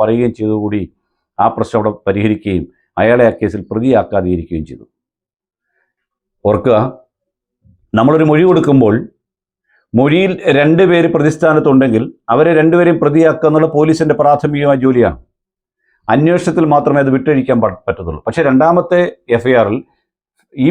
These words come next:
പറഞ്ഞ ഫെനി നൈനാനെ പ്രതിയാക്കിയിട്ടില്ല എന്നുള്ളതാണ് പുറത്തു വരുന്ന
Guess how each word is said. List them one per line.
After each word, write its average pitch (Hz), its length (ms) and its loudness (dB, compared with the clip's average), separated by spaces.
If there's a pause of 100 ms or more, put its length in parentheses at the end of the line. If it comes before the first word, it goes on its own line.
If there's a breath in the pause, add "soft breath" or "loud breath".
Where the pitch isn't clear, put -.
പറഞ്ഞ 139 300 2
ഫെനി 139 160 2 (100)
നൈനാനെ 117 380 2 (540)
പ്രതിയാക്കിയിട്ടില്ല 127 800 2
എന്നുള്ളതാണ് 101 400 0 (240)
പുറത്തു 98 240 -4
വരുന്ന 80 160 -4